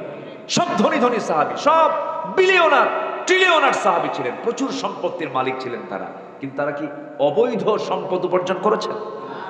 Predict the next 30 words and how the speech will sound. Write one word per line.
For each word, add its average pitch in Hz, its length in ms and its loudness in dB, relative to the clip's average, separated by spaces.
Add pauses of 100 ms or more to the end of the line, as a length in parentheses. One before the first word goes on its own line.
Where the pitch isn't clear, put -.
(440)
বৈধভাবে 175 460 4
আপনি 143 180 -2
মালিক 123 260 -2 (100)
হন। 101 80 -6 (720)
আপনি 214 360 2 (560)
কেন 302 200 4
সম্পদের 277 540 4
মালিক 254 240 2
হবেন 202 260 0
না? 196 100 2
হন। 359 320 4 (580)
আপনি 139 260 -4
তো 226 60 -2
যাকাত 202 380 0
দিবেন, 180 220 -2 (480)
আপনি 196 180 2
তো 233 60 4
বান্দার 226 320 2
হক 180 200 4
আদায় 233 200 6
করবেন, 202 320 2 (380)
কিন্তু 180 260 0
অন্যের 240 380 4 (120)
জমি 233 380 2 (400)
দখল 359 320 4
করে 349 420 6 (880)
না, 120 320 0 (400)
ন্যায্যভাবে 175 640 4
ক্রয় 160 300 2
করে, 117 260 2